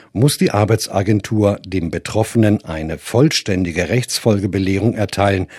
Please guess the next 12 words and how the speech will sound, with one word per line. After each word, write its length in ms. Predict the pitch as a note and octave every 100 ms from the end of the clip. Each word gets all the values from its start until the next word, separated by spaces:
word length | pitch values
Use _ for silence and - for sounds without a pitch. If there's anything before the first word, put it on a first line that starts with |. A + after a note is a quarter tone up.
| - _
bevor 420 | C3 A#2 - E3
sie 220 | B2 F2+ D2+
eine 220 | F#2 F2+
Sperrzeit 640 | - G#2 F2+ - F2+ D#2+
verhängt. 580 | - E2 F2+ D#2+ - - _ _ _ _ _ -
Während 460 | F2 C3+ D#3+ D3
einer 260 | A#2+ A#2 G#2+
Sperre 640 | - - C#3+ C3 F#2 D2+ -
erhalten 480 | D#2+ D#2+ F#2 G#2 F#2+
Arbeitslose 840 | F#2 G#2+ A2+ - A#2 G#2 G#2 A2 -
kein 320 | - A2 A#2
Arbeitslosengeld. 1120 | G#2 D#2 E2 - - F2+ E2+ E2+ F2 D#2+ -